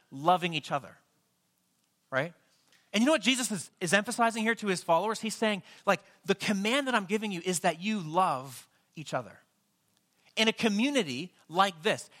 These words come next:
And you know what's really hard to do is to love each other because we are so different and we're so divided on so many different things. You know, I listened to a sermon this week. There was a big conference down in the States, um, where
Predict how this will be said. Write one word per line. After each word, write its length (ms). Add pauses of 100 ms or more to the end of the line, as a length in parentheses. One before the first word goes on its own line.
And 100
you 60
know 80
what's 220
really 380
hard 380
to 60
do 340
is 160
to 120
love 500 (180)
each 240
other 400 (540)
because 280
we 200
are 80
so 240
different 440 (180)
and 140
we're 80
so 160
divided 720
on 140
so 260
many 240
different 360
things. 500 (960)
You 40
know, 60
I 40
listened 260
to 180
a 40
sermon 480 (340)
this 220
week. 200
There 80
was 120
a 20
big 180
conference 400
down 160
in 40
the 60
States, 520 (360)
um, 560
where 340